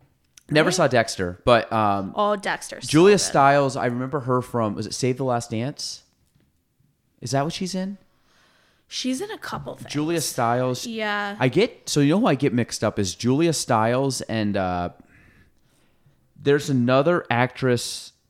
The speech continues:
Speaker 2: Ten Things I Hate About You, Save the Last Dance.
Speaker 1: That's what I'm thinking, Save the Last Dance.
Speaker 2: The Bourne Identity,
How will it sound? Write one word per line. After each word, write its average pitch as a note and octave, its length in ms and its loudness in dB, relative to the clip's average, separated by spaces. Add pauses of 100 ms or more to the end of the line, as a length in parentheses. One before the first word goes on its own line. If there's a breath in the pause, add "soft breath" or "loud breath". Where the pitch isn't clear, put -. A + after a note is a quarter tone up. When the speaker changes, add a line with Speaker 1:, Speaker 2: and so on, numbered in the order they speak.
(1200)
Speaker 2:
Ten A#3+ 160 -4
Things B3+ 180 -6
I C4+ 100 -8
Hate B3+ 120 -6
About A3+ 220 -4
You, G#3 240 -4
Save G3+ 380 -8
the A3 60 -8
Last G#3 340 -4
Dance. F3 600 -10
Speaker 1:
That's B2 220 0
what A#2+ 60 0
I'm G2+ 40 -6
thinking, F#2+ 160 -4
Save G2+ 200 -4
the G2+ 80 -2
Last F2+ 180 -4
Dance. - 380 -6
Speaker 2:
The A#3 100 -4
Bourne A3 340 -6
Identity, G3+ 720 -6